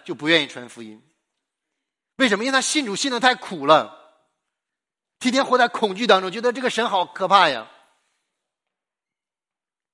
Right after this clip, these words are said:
神是那么严厉的一位神，神有那么多的，对我们有那么多的要求。以前在她的心中有一种错误的认识，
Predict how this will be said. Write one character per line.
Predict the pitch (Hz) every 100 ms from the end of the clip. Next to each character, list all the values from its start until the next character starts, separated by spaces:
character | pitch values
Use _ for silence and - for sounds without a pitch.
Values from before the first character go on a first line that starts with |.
| _ _
神 | - 226
是 | 254
那 | 277
么 | 254
严 | 208 214 233
厉 | 262
的 | 226
一 | 208
位 | 202
神， | - 131 110 _ _ _ _ _ _ _
神 | - 285
有 | 262
那 |
么 | 320 262
多 | 254
的， | 240
对 | 285
我 | 240
们 | 254
有 | 240
那 | 320
么 | 277
多 | 247
的 | 226
要 | 208 220
求。 | 220 - 117 _ _ _ _ _ _ _
以 | 208
前 | 285
在 | 285
她 | 262
的 | 262
心 | 269 269
中 | 269 240
有 |
一 | 233
种 | 196
错 | - 277
误 | 226
的 | 214
认 | 226 240 175
识， | -